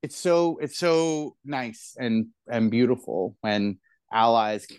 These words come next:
be like, "Oh, you know, that's, that, you know, it's, oh, all that stuff is in the past. You know, it's not, it's not like it was." And, you know, it's like, well, that, that's true, but that never leaves you.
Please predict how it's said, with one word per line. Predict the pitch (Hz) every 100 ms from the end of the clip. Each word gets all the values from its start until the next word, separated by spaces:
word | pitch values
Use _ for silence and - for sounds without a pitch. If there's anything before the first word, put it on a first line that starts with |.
| -
be | 110
like, | 104 -
"Oh, | 202 165 123 113 101 98 _ _ _ _ _ _ _
you | 135 139
know, | 139 156 175 170 _ _
that's, | 143 147 - - - - _ _ _ -
that, | 147 131
you | 143 151
know, | 127 160
it's, | 180 - - _ _ -
oh, | 240 233 208
all | 208 220
that | 208 -
stuff | 190 160
is | 151
in | 143
the |
past. | 131 139 117 104 -
You | 175
know, | 190
it's | 170 196
not, | 190 180 - _ _ _ 170
it's | 208
not | 220
like | 196 170 165
it | 135
was." | 156 143 110 107 - 120
And, | 123
you | 123
know, | 131 135
it's | 131 127
like, | 113
well, | 151
that, | 165 165 - _ _ _ _ _ _ _ -
that's | 151
true, | - 233 220
but | 170
that | 214 220
never | 240 254 214
leaves | 143 160 175 123
you. | 113